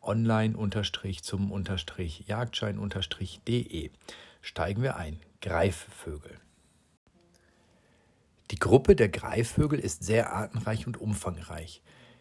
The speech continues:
Sie werden auch unter anderem als Raubvögel bezeichnet. Genau wie die Raubtiere beim Haarwild sind die Greifvögel zum größten Teil Jäger auf lebende Beutetiere oder Aas. Die Waffen der Greifvögel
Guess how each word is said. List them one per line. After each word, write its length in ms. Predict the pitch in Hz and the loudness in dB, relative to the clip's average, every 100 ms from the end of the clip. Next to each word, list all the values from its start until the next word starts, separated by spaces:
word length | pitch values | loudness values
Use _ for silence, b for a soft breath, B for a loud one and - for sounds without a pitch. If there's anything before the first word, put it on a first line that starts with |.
| B | B
Sie 180 | - 104 | 0 6
werden 220 | 143 156 | 6 6
auch 180 | 123 - | 0 0
unter 300 | 117 107 - | -2 -2 0
anderem 320 | 131 123 131 | 0 0 -2
als 320 | 104 - 80 | -4 -4 0
Raubvögel 500 | 98 - - 92 85 | 0 0 -2 -4 -4
bezeichnet. 800 | 82 - - 82 - - - - b b b b | -10 -12 -10 -10 -12 -16 -18 -20 b b b b
Genau 500 | - 87 87 143 170 - | -6 2 6 8 6 0
wie 120 | 98 | -4
die 120 | 98 | -2
Raubtiere 640 | 87 98 123 - 117 107 | 4 4 4 0 -2 0
beim 260 | - 82 80 | 0 -2 -2
Haarwild 480 | 92 123 135 139 - | -2 0 0 -2 -4
sind 340 | 107 151 143 - | -2 -2 -2 -6
die 100 | - | -6
Greifvögel 680 | - - 113 - 120 117 | -4 0 0 2 0 0
zum 200 | - 92 | -4 -6
größten 460 | 85 90 113 - 101 | -6 0 0 -2 -6
Teil 180 | 95 87 | -4 -4
Jäger 460 | 78 92 123 127 120 B B | -2 0 2 0 -2 B B
auf 260 | - 104 - | -2 -2 0
lebende 420 | 98 98 120 131 | -2 0 2 0
Beutetiere 800 | 117 95 92 90 - 101 110 - - | 2 2 2 -2 -4 -2 0 -2 -2
oder 300 | 107 127 - | -2 -2 -2
Aas. 400 | 76 73 - - _ B B B B B B B - | -6 -6 -12 -14 _ B B B B B B B 4
Die 100 | 101 | 6
Waffen 300 | 170 - 165 | 6 6 4
der 100 | 92 | 2
Greifvögel 800 | - 60 92 - 101 107 127 | -2 -6 -6 -4 -2 0 -2